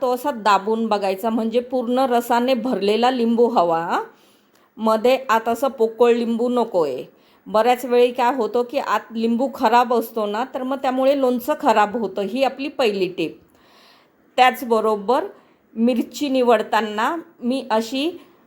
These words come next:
काळपट हिरवी मिरची घेतलेली आहे. ही कमी तिखट असते आणि लांबसर मिरची आहे.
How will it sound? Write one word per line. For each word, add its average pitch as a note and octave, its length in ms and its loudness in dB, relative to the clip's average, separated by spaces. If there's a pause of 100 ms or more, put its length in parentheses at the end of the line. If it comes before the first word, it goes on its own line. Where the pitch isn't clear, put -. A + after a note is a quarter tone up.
(260)
काळपट A#3 480 4
हिरवी A#3+ 380 -6
मिरची A#3+ 380 -4
घेतलेली G3+ 540 0
आहे. F#3+ 360 0 (160)
ही C4+ 180 -8
कमी C4+ 420 0
तिखट D4 340 0
असते A3+ 400 0 (160)
आणि C4 360 -4
लांबसर C4 440 0
मिरची G#3 400 -2
आहे. F#3 340 0